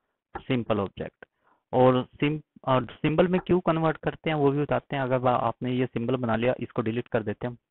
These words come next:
ठीक है। और एक symbol और बना लेते हैं कोई भी, ये आपका symbol कोई और बना लेते हैं, कुछ भी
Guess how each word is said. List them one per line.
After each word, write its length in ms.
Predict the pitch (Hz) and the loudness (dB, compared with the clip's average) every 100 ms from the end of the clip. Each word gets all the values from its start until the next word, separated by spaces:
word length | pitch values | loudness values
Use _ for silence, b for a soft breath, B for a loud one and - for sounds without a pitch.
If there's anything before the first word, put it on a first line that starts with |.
| _ - | _ -10
ठीक 180 | 120 - | -8 -6
है। 100 | 127 _ b b b b b - | -8 _ b b b b b 0
और 520 | 107 107 104 87 - _ - | 2 2 0 -6 -10 _ -2
एक 140 | 135 - | -2 -2
symbol 280 | 139 131 | -4 0
और 240 | 143 120 123 | 0 2 2
बना 220 | 127 127 | 2 2
लेते 280 | 117 113 117 | 0 -4 -4
हैं 80 | 117 | -2
कोई 200 | 110 110 | -2 -2
भी, 140 | 113 - - - _ _ _ _ _ _ _ _ _ _ _ _ _ _ _ _ _ _ _ - _ _ _ _ _ _ _ _ - - 117 | -6 -10 -12 -16 _ _ _ _ _ _ _ _ _ _ _ _ _ _ _ _ _ _ _ -20 _ _ _ _ _ _ _ _ -20 -20 -12
ये 160 | 110 | -4
आपका 280 | 110 107 - | -4 -4 -8
symbol 460 | 104 107 104 107 117 110 - - - - | -10 -8 -8 -6 -8 -10 -16 -18 -20 -20
कोई 180 | - 104 - - | -14 -14 -10 -4
और 160 | 117 | -4
बना 220 | 110 104 101 | -4 -8 -8
लेते 300 | 101 - 110 | -10 -12 -14
हैं, 100 | 110 | -4
कुछ 180 | 175 - | -4 0
भी 140 | 190 | 0